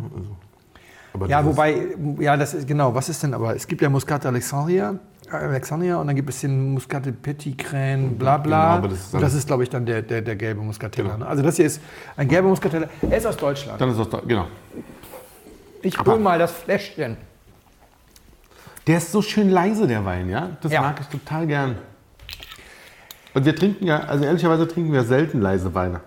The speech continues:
Speaker 2: Ich hatte mir die ganze Zeit vorgenommen, unseren Hörern zu versprechen,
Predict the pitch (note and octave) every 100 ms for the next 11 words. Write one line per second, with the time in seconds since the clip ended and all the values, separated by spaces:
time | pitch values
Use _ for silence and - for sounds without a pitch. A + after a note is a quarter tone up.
0 | - - C3+ F#3 G#3+ F#3 D#3 E3 G3 F#3+
1 | E3 - - G3 C#3 A#2+ A#2+ B2+ B2 B2
2 | C3+ F3 C3+ A#2 B2 - D3 C3+ - D#3
3 | - C#3+